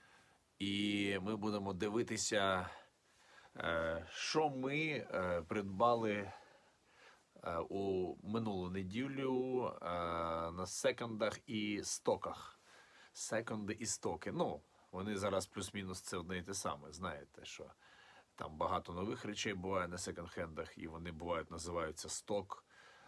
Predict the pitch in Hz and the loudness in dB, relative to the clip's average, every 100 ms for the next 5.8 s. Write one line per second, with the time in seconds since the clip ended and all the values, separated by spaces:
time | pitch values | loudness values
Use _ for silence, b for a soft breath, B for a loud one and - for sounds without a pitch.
0 | B 92 104 107 98 95 98 90 87 90 | B 4 4 4 2 4 6 4 0 -4
1 | 90 85 82 85 85 80 82 90 85 - | -6 -4 -4 -4 -4 -4 -2 -2 -2 -4
2 | 98 95 92 - 85 78 80 82 82 80 | -2 0 0 -2 -6 -6 -6 -4 -4 -4
3 | 95 95 82 - 113 110 107 90 85 85 | -6 -6 -4 -2 -4 -4 -2 0 0 -4
4 | 85 85 92 107 101 92 87 98 92 85 | -6 -6 -2 -2 -2 -4 -4 -6 -6 -6
5 | 78 87 92 85 76 82 80 | -4 -2 -2 -4 -8 -12 -12